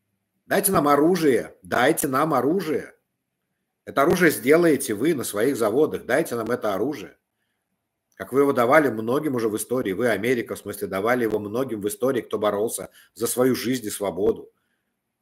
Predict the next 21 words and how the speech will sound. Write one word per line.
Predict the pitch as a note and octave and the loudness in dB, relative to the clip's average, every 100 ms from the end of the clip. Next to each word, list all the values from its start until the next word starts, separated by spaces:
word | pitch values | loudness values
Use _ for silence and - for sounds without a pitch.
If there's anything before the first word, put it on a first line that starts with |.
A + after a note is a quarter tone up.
| _ _ _ _ _ | _ _ _ _ _
Это | F#2+ A#2 | -12 -2
всё | D3 | 4
равно, | C#3 F3 | 4 4
что, | F#3 C#3+ | 0 -2
ну, | C3+ | -2
понимаете, | B2+ C#3 E3 B2 G2+ | -4 0 2 2 0
да, | A2 C#3+ | 2 2
вот | - | 2
у | B2 | 0
вас | C3+ C3 | 0 0
есть | C3 A#2+ | -2 0
оружие, | C3 F#3+ D#3 | 0 0 0
вы | A#2+ | 0
должны | A#2+ C#3+ | 0 0
просто | C3+ - | -2 -6
протянуть | - C#3+ B2+ C3 C#3 D#3+ - | -4 -4 -2 -2 0 -2 -2
человеку, | B2+ C3+ D#3 D3 | -2 2 2 0
который | G#2+ B2+ | -4 -4
защищается | A2+ - G#2 C#3 C3+ C3 | -6 -8 -6 -2 -2 -4
от | G#2+ | -10
убийцы, | A#2 C3 C#3+ - - | -8 -4 -4 -4 -12